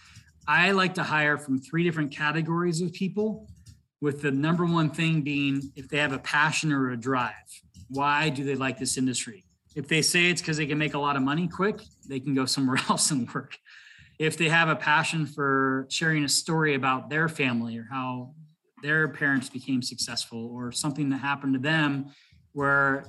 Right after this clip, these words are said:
someone of influence gave them time, resources, and a strategy, and they became successful in that those are the people I like to hire. And those three categories specifically are athletes. I love hiring athletes because they have a discipline.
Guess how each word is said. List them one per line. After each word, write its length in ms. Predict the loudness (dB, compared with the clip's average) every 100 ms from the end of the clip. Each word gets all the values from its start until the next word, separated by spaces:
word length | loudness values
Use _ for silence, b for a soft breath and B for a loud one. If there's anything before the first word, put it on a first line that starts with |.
| -16
someone 420 | -6 0 2 4
of 100 | 4
influence 580 | 4 2 2 0 0 -2
gave 300 | -2 -2 0
them 480 | 0 0 2 0 -2 -12
time, 340 | -2 2 4 2
resources, 800 | 0 0 0 0 -2 -4 -4 -10 _
and 120 | -4
a 60 | -4
strategy, 600 | -2 0 2 2 0 0
and 240 | 2 0 -2 -8 -20 -14
they 120 | -8
became 400 | -4 -4 -2 -2
successful 720 | -2 -6 -6 -4 -6 -6 -12 -8
in 100 | -4
that 220 | -4 -4 -14 _ B B B -20 -20 -4
those 220 | 0 0
are 40 | -2
the 40 |
people 220 | -4 -4
I 40 | -2
like 160 | -4
to 60 | -6
hire. 460 | -4 -2 -2 -4 -4
And 100 | -4
those 180 | 0 0
three 140 | -2
categories 600 | 0 2 2 2 0 -2
specifically 720 | -2 -2 -2 -4 -10 -4 0
are 160 | 0 6
athletes. 840 | 6 6 2 0 2 0 -2 -4 _ _
I 60 | -6
love 260 | 0 0 4
hiring 300 | 4 4 4
athletes 480 | -2 -2 -4 -4
because 360 | -10 -10 -6 -4
they 100 | -4
have 260 | -4 -6 -4
a 260 | -4 -6 -10 b _ -2
discipline. 800 | 2 2 0 0 2 0 -2